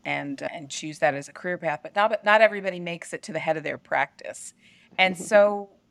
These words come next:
Speaker 1: talk a little bit about, you know, some of the moments along the way for you that helped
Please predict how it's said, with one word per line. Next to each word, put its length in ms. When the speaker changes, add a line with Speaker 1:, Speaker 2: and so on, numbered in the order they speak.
Speaker 1:
talk 260
a 140
little 180
bit 160
about, 560
you 120
know, 80
some 200
of 60
the 100
moments 560
along 360
the 60
way 240
for 200
you 760
that 180
helped 420